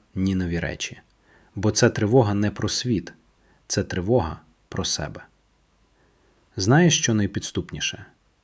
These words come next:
Людина звикає до цього стану. Вона називає його нормою.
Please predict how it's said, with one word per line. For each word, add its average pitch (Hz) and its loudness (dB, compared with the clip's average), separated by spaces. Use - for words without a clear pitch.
Людина 107 6
звикає 95 2
до 87 -2
цього 87 -6
стану. - -8
Вона 104 2
називає 98 2
його 82 -4
нормою. 90 -4